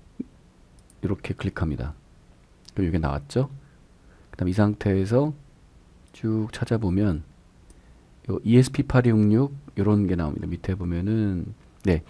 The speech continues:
이에스피 팔이육육 by 이에스피 팔이육육 커뮤니티. 네, 요런 게 있죠. 여기는 지금 이그젬플은 버전 이점공공인데 저는 지금 버전 이점삼공입니다.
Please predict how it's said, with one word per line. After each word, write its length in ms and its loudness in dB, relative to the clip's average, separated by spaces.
이에스피 320 4
팔이육육 460 4
by 260 6
이에스피 380 2
팔이육육 400 0
커뮤니티. 640 0
네, 140 -2
요런 200 0
게 80 -2
있죠. 260 0
여기는 320 4
지금 300 0
이그젬플은 560 2
버전 320 4
이점공공인데 1000 0
저는 280 2
지금 180 2
버전 300 2
이점삼공입니다. 1900 -2